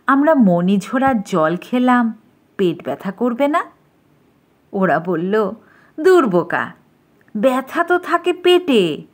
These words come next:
জলে থাকবে কেন?" তাই তো, এ কথা তো লক্ষ্মীর আগে মনে হয়নি।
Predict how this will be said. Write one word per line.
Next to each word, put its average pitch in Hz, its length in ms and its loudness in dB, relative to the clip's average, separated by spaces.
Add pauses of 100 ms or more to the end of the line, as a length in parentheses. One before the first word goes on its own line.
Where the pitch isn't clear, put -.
(280)
জলে 339 320 2
থাকবে 254 400 0
কেন?" 160 320 -2 (1080)
তাই 160 220 -6 (120)
তো, 262 220 -4 (680)
এ 185 260 0
কথা - 300 -8
তো 285 180 -2
লক্ষ্মীর 277 800 -2 (280)
আগে 170 360 -2
মনে 226 260 4
হয়নি। 269 460 0